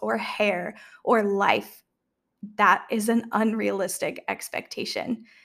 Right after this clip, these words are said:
And we just aren't meant to be perfect. We aren't meant to carry that weight on our shoulders.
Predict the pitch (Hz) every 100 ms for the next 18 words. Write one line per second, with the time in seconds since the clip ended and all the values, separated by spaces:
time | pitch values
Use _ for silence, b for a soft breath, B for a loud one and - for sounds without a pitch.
0 | B B _ _ _ _ _ _ - 220
1 | 220 214 214 220 - - 214 240 254 -
2 | - 208 208 - - - 202 208 - -
3 | 302 302 - - - 233 202 226 220 208
4 | 208 - 208 - 202 196 196 190 202 202
5 | - - - 220 - - - 254 -